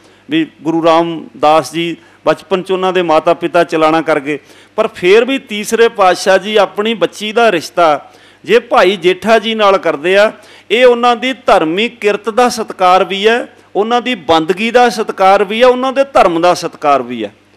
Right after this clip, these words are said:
ਔਰ ਭਾਈ ਰਾਮਾ ਜੀ ਵੀ ਇਸੇ ਤਰ੍ਹਾਂ ਇੱਕ ਕਿਰਤੀ ਸ਼੍ਰੇਣੀ ਵਿੱਚੋਂ ਸਨ ਔਰ ਸਤਿਗੁਰਾਂ ਨੇ ਉਸ ਕਿਰਤ ਦਾ ਸਤਿਕਾਰ ਕੀਤਾ ਹੈ।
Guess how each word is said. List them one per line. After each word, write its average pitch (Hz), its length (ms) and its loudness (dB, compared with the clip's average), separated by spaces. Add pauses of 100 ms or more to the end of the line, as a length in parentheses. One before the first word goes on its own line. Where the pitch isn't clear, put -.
(120)
ਔਰ 190 160 2
ਭਾਈ 190 380 0
ਰਾਮਾ 190 340 2
ਜੀ 214 140 -6
ਵੀ 220 140 -4
ਇਸੇ 214 200 -2
ਤਰ੍ਹਾਂ 196 200 -4
ਇੱਕ 185 160 -6
ਕਿਰਤੀ 220 520 -6
ਸ਼੍ਰੇਣੀ 190 420 -6
ਵਿੱਚੋਂ 170 280 -8
ਸਨ 180 220 -4
ਔਰ 208 120 -6
ਸਤਿਗੁਰਾਂ 175 520 -4
ਨੇ 170 200 -6 (460)
ਉਸ 226 320 0 (200)
ਕਿਰਤ 247 260 0
ਦਾ 262 180 2
ਸਤਿਕਾਰ 180 500 -2
ਕੀਤਾ 120 380 -10
ਹੈ। 110 120 -16